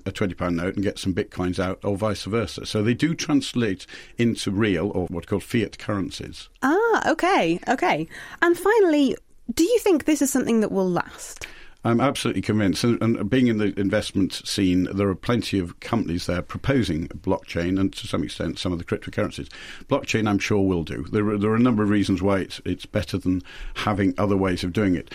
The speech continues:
Speaker 1: Cryptocurrencies, I'm not sure. Maybe I've got a bit too much grey hair to believe that, <laughs> that they will, enough trust will occur, uh, there. I, I suspect it will be, will do in time, and there are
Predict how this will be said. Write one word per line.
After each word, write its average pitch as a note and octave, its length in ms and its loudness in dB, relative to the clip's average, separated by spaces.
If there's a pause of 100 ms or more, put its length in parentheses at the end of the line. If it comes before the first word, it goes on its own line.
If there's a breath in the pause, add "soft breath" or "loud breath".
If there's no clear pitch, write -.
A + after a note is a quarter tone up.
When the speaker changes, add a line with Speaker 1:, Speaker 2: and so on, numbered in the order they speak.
(260 loud breath)
Speaker 1:
Cryptocurrencies, G#3 640 0
I'm C#3+ 80 4
not D#3 160 0
sure. A2 420 0 (160)
Maybe B2+ 340 2
I've A#2+ 300 0
got G#2 80 -4
a F#2+ 60 -6
bit - 140 -6
too - 120 -4
much G#2+ 160 0
grey G#2+ 220 2
hair F2+ 360 0 (100)
to G2 260 0 (320 loud breath)
believe A#2 420 4
that, - 1160 0
<laughs> - 40 -6
that - 400 2
they A#2+ 140 4
will, B2 140 4
enough A#2+ 200 2
trust - 420 0
will A#2 180 4
occur, A#2+ 460 2 (440 loud breath)
uh, G#2+ 260 4
there. F#2+ 260 2
I, C3+ 240 4
I C#3+ 100 4
suspect C#3+ 420 0
it - 20 -2
will B2 200 4
be, F2+ 120 -4 (100)
will G2+ 280 2
do E2+ 280 0
in G#2 140 2
time, F2+ 400 0
and A2 140 4
there A#2+ 100 4
are A#2+ 300 2